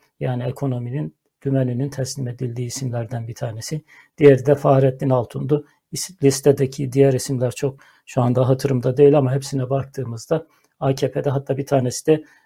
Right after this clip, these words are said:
e, Cumhurbaşkanlığı Denetleme Kurulu Başkanıydı. Yani Cumhurbaşkanlığı Denetleme Kurulu Başkanı aynı zamanda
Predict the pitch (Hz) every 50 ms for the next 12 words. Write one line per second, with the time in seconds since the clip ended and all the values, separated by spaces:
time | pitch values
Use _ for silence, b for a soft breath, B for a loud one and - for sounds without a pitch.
0 | B B 139 131 127 120 123 135 127 127 143 131 123 131 123 - - - 131 127
1 | 127 131 143 156 135 139 127 131 131 131 - 139 131 135 131 131 - - 139 123
2 | 135 143 135 135 123 - - - 127 120 123 117 104 110 110 110 113 107 107 -
3 | - - 117 117 110 - 131 113 117 139 127 120 113 - - - 127 117 113 117
4 | 110 110 131 123 123 120 - - 127 117 117 110 - - 131 127 120 120 117 139
5 | 135 135 - - 127 123 143 151 139 131 127 117 123 120 113 117 120 131 156 160